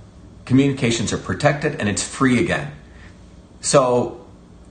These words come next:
regulations never get anywhere because we know who wins that game. We need the Postal Service to do their job. And this is what they were mandated to do. So all of you people who, uh, want to protect the Second Amendment,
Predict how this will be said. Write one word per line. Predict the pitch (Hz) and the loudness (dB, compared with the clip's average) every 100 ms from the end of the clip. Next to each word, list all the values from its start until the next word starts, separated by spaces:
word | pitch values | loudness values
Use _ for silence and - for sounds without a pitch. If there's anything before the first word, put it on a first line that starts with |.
| - - - - | -20 -20 -20 -8
regulations | 101 156 185 196 214 214 135 117 | 2 2 4 6 6 4 0 2
never | 123 127 | 4 4
get | 123 | 4
anywhere | 120 113 90 78 - | 4 2 0 -4 -2
because | 113 113 | 0 2
we | 135 | 4
know | 143 139 | 4 4
who | 127 | 4
wins | 120 117 113 | 4 4 4
that | 117 117 | 2 0
game. | 95 76 - - - - - - - | -2 -6 -8 -20 -20 -20 -20 -20 -2
We | 117 135 | 4 6
need | 139 147 143 - | 6 2 -2 -6
the | |
Postal | - 131 175 - 214 | 0 2 2 2 2
Service | - 147 135 143 143 - - - - - - | 4 4 4 2 2 -4 -8 -20 -20 -20 -6
to | 110 92 | -2 0
do | 120 131 139 143 117 | 4 6 6 2 0
their | 110 117 117 110 | 4 4 4 -2
job. | - 113 104 80 - - - - - | 2 4 6 2 -2 -14 -20 -20 -12
And | 113 110 107 - 101 90 | 0 0 0 -6 -12 0
this | 151 - | 2 4
is | 190 147 | 0 2
what | 147 147 | 2 2
they | 127 | 2
were | 120 | 2
mandated | 117 120 131 120 110 - | 4 4 4 2 0 -2
to | 110 | 0
do. | 120 120 | 2 2
So | - | 2
all | - 117 175 | 4 4 4
of | 180 | 0
you | 160 | -2
people | 175 151 117 | -2 0 0
who, | 117 120 117 - - - - | 2 2 2 -8 -20 -20 -6
uh, | 110 107 104 87 | 4 4 4 0
want | 104 123 143 | 2 4 4
to | 123 - | 0 -2
protect | 120 143 131 | -2 0 0
the | 101 | 0
Second | - 127 180 | 0 0 2
Amendment, | 160 165 180 185 202 | 2 2 4 4 2